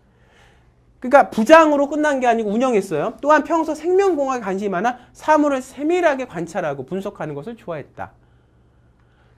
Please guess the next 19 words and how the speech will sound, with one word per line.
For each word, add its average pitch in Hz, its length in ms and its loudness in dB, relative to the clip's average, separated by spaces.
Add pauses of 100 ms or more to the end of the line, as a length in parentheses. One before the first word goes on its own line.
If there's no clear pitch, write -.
(180)
과학 269 320 8
탐구만 269 400 0
활동을 254 320 -4
통해 240 180 -2
안면기형과 214 840 0
성형의학이라는 214 720 -2
주제로 180 240 -8
논문을 196 380 0
쓰고 214 460 -4 (160)
안면기형이 226 1000 -2 (120)
사회와 294 520 0
개인 294 380 4
심리, 214 220 -6 (300)
안면기형에 302 1120 6
대한 269 240 0
전공 262 420 -2
역량은 233 440 -4
어떻게 226 320 -4
만드냐? 156 840 -6